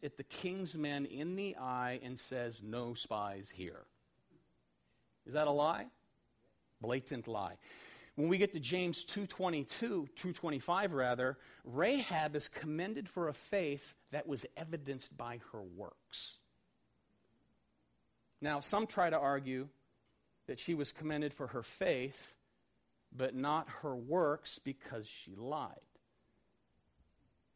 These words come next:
But James' entire argument is that true faith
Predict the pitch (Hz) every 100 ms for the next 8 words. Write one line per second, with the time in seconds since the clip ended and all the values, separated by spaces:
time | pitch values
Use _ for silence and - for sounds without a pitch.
0 | _ - - 127 120 185 220 180 151 -
1 | - 180 151 - 127 196 170 101 - -
2 | _ _ _ _ _ _ _ _ _ _
3 | _ _ _ - 143 147 147 - - 196
4 | 170 185 165 160